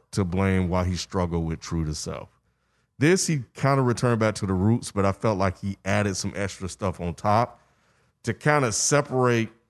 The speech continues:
himself from, uh, Trap Soul to where he's trying to kind of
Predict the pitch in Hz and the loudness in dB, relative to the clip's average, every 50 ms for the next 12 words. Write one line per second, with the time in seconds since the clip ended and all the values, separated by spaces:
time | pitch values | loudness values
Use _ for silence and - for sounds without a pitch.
0 | _ _ _ _ _ - 120 123 113 104 - - 131 117 110 104 95 - - _ | _ _ _ _ _ -2 0 0 0 0 -2 0 2 2 2 2 0 -4 -10 _
1 | - 113 117 117 113 107 104 101 98 95 87 - _ _ _ _ - 98 98 98 | -4 0 2 2 4 4 2 2 0 -2 -4 -6 _ _ _ _ -2 0 2 2
2 | 95 95 92 87 - - - - 143 139 135 - - - - 95 85 80 80 78 | 2 0 0 -2 -6 -10 -4 0 2 4 4 2 0 -4 -6 -4 -4 -4 -4 -6
3 | 78 80 - _ _ _ _ _ _ _ _ _ _ - 117 113 107 117 113 117 | -6 -10 -12 _ _ _ _ _ _ _ _ _ _ -6 -2 0 2 2 4 4
4 | 113 113 110 107 104 107 98 - - 110 113 104 - - 127 120 117 117 113 95 | 4 4 4 4 2 2 0 0 0 0 0 0 0 2 2 4 4 4 2 2
5 | - 113 98 - 123 117 113 110 104 101 101 98 92 92 | 0 -2 -2 0 2 2 4 4 4 4 4 4 2 0